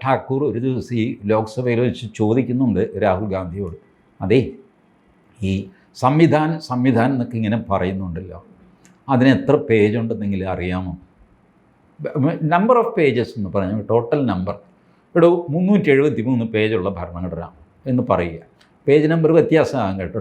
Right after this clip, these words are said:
ടൈപ്പ് വലുതായി കഴിഞ്ഞാൽ പേജ് കൂടുതലാകും. എന്ത് വായിക്കോട്ടെ, എൻ്റെ കയ്യിലുള്ള ഭരണഘടന അനുരാഗ് ഠാക്കൂറെ, ദേ ഇതിന് മുന്നൂറ്റി എഴുപത്തി മൂന്ന് പേജാണ് എന്ന് പറഞ്ഞു കഴിഞ്ഞാൽ ആ പ്രശ്നം തീരും. But അത്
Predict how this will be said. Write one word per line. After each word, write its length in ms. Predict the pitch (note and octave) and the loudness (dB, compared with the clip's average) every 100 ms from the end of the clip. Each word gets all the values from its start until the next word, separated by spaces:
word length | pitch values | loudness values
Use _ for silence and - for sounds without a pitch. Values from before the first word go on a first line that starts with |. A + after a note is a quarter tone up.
| G#2+ | 0
ടൈപ്പ് 280 | A2+ A2+ A#2+ | 0 -2 -2
വലുതായി 360 | B2+ B2 C3 | 0 2 0
കഴിഞ്ഞാൽ 360 | A#2+ B2+ B2+ D#3+ | 0 -2 -2 -2
പേജ് 460 | D3+ C3+ C3+ - - - _ _ | 2 2 2 0 -6 -20 _ _
കൂടുതലാകും. 460 | C#3+ C3 A2+ F#2 F2+ - _ | 2 6 6 4 -2 -12 _
എന്ത് 280 | A2 C#3+ G3 | 0 2 2
വായിക്കോട്ടെ, 640 | G3+ F3+ C#3+ A#2+ A#2 G#2 - _ _ - E3 | 2 2 2 0 -4 -8 -12 _ _ -2 2
എൻ്റെ 180 | F3+ A3 A3 | 4 4 4
കയ്യിലുള്ള 460 | D#3 D#3+ D3 D3+ B2+ | 2 2 -2 0 0
ഭരണഘടന 600 | A#2 A#2+ C3 C3+ G2 B2+ | 0 -4 0 0 0 -2
അനുരാഗ് 580 | E3 A#2 A#2 C#3+ B2 - | 0 0 2 2 0 -2
ഠാക്കൂറെ, 500 | A2 A#2 A#2 A2+ - | -4 0 2 2 0
ദേ 320 | A2+ A#2+ G#2+ - _ C3+ | 0 0 0 -8 _ 0
ഇതിന് 180 | C#3 | 4
മുന്നൂറ്റി 400 | C3+ C#3 B2 D#3+ B2+ | 4 6 6 6 4
എഴുപത്തി 300 | A#2+ A#2+ A#2 | 4 4 2
മൂന്ന് 200 | B2 A#2 | 2 4
പേജാണ് 540 | A2+ A2+ A2+ G#2 G2 - C3 | 4 4 2 -2 -6 -4 0
എന്ന് 240 | C#3 E3+ D#3 | 2 2 2
പറഞ്ഞു 220 | C#3 D3 | 0 0
കഴിഞ്ഞാൽ 220 | D#3 D3 | -2 -2
ആ 40 | D#3+ | -2
പ്രശ്നം 420 | C#3+ C3 F3 F3 | -2 -2 -2 0
തീരും. 340 | C3+ A#2+ - - _ _ _ _ F#3 | 0 0 -4 -14 _ _ _ _ 0
But 120 | G3 G3 - | 0 0 0
അത് 180 | C3+ | 2